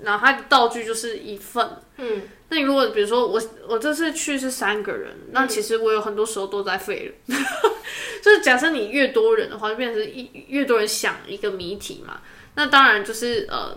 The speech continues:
Speaker 1: 如果大家的想法不太一样的话，就是你很快就可以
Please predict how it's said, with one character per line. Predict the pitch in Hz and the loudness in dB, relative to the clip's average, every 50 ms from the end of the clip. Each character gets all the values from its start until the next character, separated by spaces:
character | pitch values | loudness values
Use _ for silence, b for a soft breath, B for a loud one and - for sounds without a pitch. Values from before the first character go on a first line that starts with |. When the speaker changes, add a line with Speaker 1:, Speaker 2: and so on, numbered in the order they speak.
| - - - | -12 -8 -6
Speaker 1:
如 | 226 226 | -4 -2
果 | 226 240 226 220 214 | 0 0 0 2 4
大 | 220 226 220 214 | 6 6 6 6
家 | 220 214 214 214 | 6 4 2 2
的 | 208 202 | 0 -2
想 | - 196 190 196 | -4 -4 -4 -4
法 | 190 190 180 185 | -4 -4 -4 -4
不 | - 196 | -6 -8
太 | 196 - 208 202 | -6 0 0 0
一 | 190 - 185 | 0 0 -2
样 | 196 139 - | -4 -4 -4
的 | - 190 | -6 -6
话， | - 196 190 | -4 -4 -2
就 | 190 202 196 | -2 -4 -6
是 | - 202 196 190 | -4 -4 -6 -6
你 | 196 196 190 | -6 -8 -8
很 | 190 196 196 | -8 -10 -6
快 | - - 214 208 | -2 0 0 0
就 | 208 202 | 0 -2
可 | 202 190 190 | -4 -4 -6
以 | 175 - | -6 -8